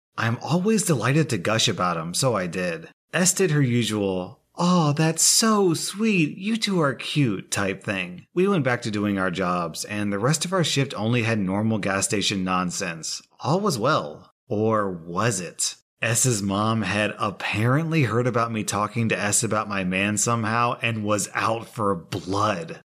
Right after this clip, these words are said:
She's a literal Karen, haircut and everything, and very aggressively Texan. She's also a military wife. This is the entitled mother.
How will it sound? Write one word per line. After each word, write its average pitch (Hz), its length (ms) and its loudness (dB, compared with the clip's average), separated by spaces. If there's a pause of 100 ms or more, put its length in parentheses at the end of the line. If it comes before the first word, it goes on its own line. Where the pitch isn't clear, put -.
She's 135 320 4
a 131 80 4
literal 110 580 2
Karen, 101 520 0
haircut 190 640 -2
and 127 100 0
everything, 113 640 0
and 113 320 2
very 117 720 2
aggressively 101 720 -2
Texan. 87 640 -4 (180)
She's - 300 0
also 131 420 2
a 120 60 4
military 101 540 0
wife. 82 580 -4
This 131 240 2
is 117 120 2
the 107 120 2
entitled 95 480 0
mother. 87 480 -4